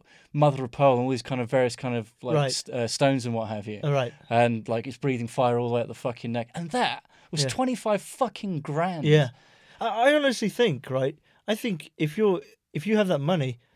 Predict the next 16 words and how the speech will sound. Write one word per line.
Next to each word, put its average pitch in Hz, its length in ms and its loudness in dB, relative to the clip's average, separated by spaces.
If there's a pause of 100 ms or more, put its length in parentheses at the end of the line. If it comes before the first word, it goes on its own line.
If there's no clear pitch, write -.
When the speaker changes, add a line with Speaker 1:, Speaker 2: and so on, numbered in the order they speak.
(100)
Speaker 2:
you 214 120 -6
can 302 260 -2
do 214 140 2
whatever 143 240 0
you 123 120 -4
want 127 180 -6
with 117 160 -8
it, 120 80 -10
right? 127 280 -4 (340)
And 185 120 0
I'm 240 80 2
not 247 140 2
against 160 280 0
people 160 220 -2
making 151 340 -2
money, 123 380 -4